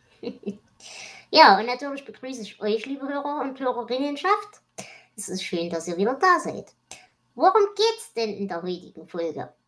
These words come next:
Ein hochdekorierter General kommt ins Camp und verfällt selbstverständlich Hot Lips. Die ist allerdings tatsächlich ein bisschen zu heiß für ihn, denn er fällt in ihrem Bett tot um. Natürlich sucht sie Hilfe bei Hawk und Trapper, weil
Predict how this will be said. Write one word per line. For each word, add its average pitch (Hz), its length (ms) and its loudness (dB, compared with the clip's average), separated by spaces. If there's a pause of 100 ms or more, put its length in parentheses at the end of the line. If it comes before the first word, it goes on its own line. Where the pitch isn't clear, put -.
(600)
Ein 294 300 2
hochdekorierter 359 760 2
General 320 520 0
kommt 269 240 -6
ins 202 240 -6
Camp 214 380 -4
und 285 180 -6
verfällt 294 540 -2
selbstverständlich 190 800 -8
Hot 381 200 0
Lips. - 380 -4 (640)
Die 339 120 6
ist 381 100 4
allerdings 359 460 2
tatsächlich 320 500 -2
ein 269 220 -6
bisschen 427 380 4
zu 339 180 -6
heiß 392 360 0
für 185 120 -8
ihn, 208 400 -6 (360)
denn 320 120 -2
er 339 160 6
fällt 277 200 -4
in 254 160 -4
ihrem 196 240 0
Bett 160 180 -8
tot 175 200 -12
um. 185 320 -2 (640)
Natürlich 403 720 6
sucht 370 260 -6
sie 302 160 -6
Hilfe 311 200 -2
bei 226 200 0
Hawk 294 220 2
und 226 180 -6
Trapper, 269 440 2
weil 196 280 -2